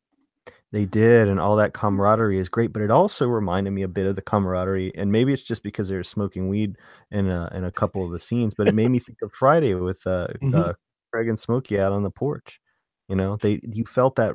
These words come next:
Speaker 1: real kind of closeness with them, and, uh, you know,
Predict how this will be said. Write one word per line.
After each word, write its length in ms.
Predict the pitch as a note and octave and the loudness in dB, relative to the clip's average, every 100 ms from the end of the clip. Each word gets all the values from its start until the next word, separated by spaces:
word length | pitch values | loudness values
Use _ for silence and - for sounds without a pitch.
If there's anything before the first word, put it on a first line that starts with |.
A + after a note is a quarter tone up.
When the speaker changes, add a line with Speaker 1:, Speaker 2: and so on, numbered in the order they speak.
| G2 | -6
Speaker 1:
real 360 | G#2+ A2+ A2+ | -4 -2 -2
kind 320 | G#2 - G#2+ | -4 -6 -4
of 120 | G2+ - | -4 -6
closeness 540 | - B2 - F2+ - | -2 -2 -2 -10 -10
with 140 | F2+ - | -14 -8
them, 280 | F2 E2+ - _ _ - | -6 -6 -8 _ _ -8
and, 220 | G2 F#2 | -4 -4
uh, 180 | D2 F2 | -4 -8
you 140 | - G2 | -4 -4
know, 240 | F#2 F2+ | -4 -6